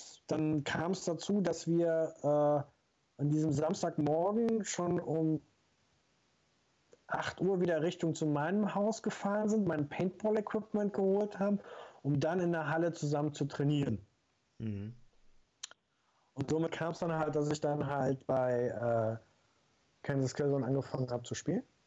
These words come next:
Speaker 1: Wir waren ja auch eher ein Haufen, der aus sehr vielen verschiedenen Teams zusammengewürfelt war.
Speaker 2: Äh, also ich kenn zum Beispiel Kansas Killzone aus, äh,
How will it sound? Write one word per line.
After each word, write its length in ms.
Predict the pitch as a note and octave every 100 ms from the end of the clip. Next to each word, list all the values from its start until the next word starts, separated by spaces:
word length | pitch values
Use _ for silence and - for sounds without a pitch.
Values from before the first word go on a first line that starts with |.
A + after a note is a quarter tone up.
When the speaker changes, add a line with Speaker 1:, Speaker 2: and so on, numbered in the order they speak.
| _ - - - - - - - - _ _ _ _
Speaker 1:
Wir 80 | B2
waren 160 | C#3+ D3+
ja 140 | C#3+
auch 160 | C#3+ D#3
eher 240 | D3+ D3+
ein 160 | D3 C#3+
Haufen, 320 | D3 - D3
der 260 | C#3 C3+ C#3
aus 320 | C#3 - - - -
sehr 300 | B2+ B2 D#3
vielen 580 | - D#3+ D3+ C#3+ C#3 C#3
verschiedenen 920 | - D3+ - F#3 F#3+ F3 D#3+ D#3 D3+ - _ _ _ _ _ _
Teams 360 | - F#3+ G3+ -
zusammengewürfelt 840 | D#3+ E3 F#3 E3+ C3 B2+ - A2+
war. 260 | A2 G#2+ G#2+ _ - - - - - -
Speaker 2:
Äh, 140 | - C#3+
also 180 | F2+ A2+
ich 180 | A2 -
kenn 180 | F3+ D3+
zum 140 | C3+
Beispiel 220 | B2 B2+
Kansas 360 | B2 B2+ B2+ B2
Killzone 460 | C#3+ C#3 C3+ B2+
aus, 400 | - A#2 - - - - - - - - - - - - _ _ - - -
äh, 300 | G2 A#2+